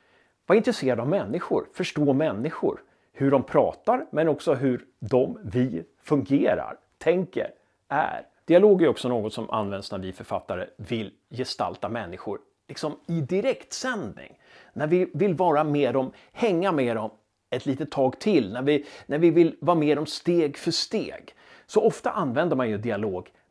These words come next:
när det händer något, ja,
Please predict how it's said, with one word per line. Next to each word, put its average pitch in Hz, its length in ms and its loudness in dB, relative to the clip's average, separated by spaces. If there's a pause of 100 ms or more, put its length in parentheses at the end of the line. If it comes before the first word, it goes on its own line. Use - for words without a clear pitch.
när 135 520 -4 (260)
det - 180 -8
händer 135 460 -4
något, 104 720 -8 (400)
ja, - 240 -8